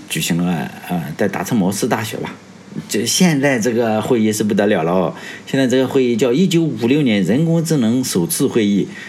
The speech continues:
实际上当时的人，呃，大家去看一下，当时参加的人现在都是名满天下。为什么？哎呀，时势造英雄嘛。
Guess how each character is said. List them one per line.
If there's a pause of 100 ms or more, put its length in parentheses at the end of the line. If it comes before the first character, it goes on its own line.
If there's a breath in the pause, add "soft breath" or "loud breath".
(140 loud breath)
实
际
上
当
时
的
人， (340)
呃，
大
家
去
看
一
下，
当
时
参
加
的
人
现
在
都
是
名
满
天
下。
为
什
么？ (480 loud breath)
哎
呀，
时
势
造
英
雄
嘛。